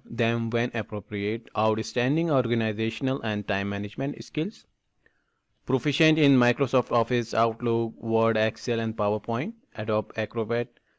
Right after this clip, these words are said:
and social media web platforms. A proactive approach to problem solving with strong decision making skills. Location, Ajman, qualification, bachelor degree, experience three to eight years,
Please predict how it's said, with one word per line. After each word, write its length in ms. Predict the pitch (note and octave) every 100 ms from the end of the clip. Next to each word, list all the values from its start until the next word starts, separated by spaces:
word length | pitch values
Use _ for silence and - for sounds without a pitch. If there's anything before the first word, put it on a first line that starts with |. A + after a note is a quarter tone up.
| -
and 220 | D3 E3+
social 420 | - B2+ A2+ B2
media 380 | A#2 A2 A2 B2
web 320 | A2+ G2 -
platforms. 680 | G#2+ G2 - F#2+ F2 E2 _ _ _ _ _ _ _ _ _
A 100 | A#2+
proactive 600 | - C#3+ C#3 - D#3+ D#3
approach 400 | C#3+ - D3 C#3+
to 100 | B2
problem 440 | - A2+ A2+ B2+
solving 600 | B2 A#2+ B2 B2 C3 D3 - _ -
with 280 | A2+ A2+ A#2+
strong 380 | - B2 B2 A2
decision 420 | A2 A2 A#2 A2+
making 280 | A2 A#2 - A2
skills. 500 | - F2+ G#2+ - _ _ _ _ _ _ _
Location, 520 | B2 A#2+ C#3+ C3+ D#3+ - -
Ajman, 480 | A2+ A2+ A2+ A#2 A#2
qualification, 720 | A2+ A2 A2 C3 B2+ C3+ C3
bachelor 340 | A2 G2 - A2
degree, 440 | A2+ B2+ C3+ C3+ _ -
experience 560 | - - C#3+ C#3 D3+ C#3
three 180 | A#2+ A2+
to 180 | B2+ B2
eight 220 | A2+ A2+
years, 300 | G#2+ C3+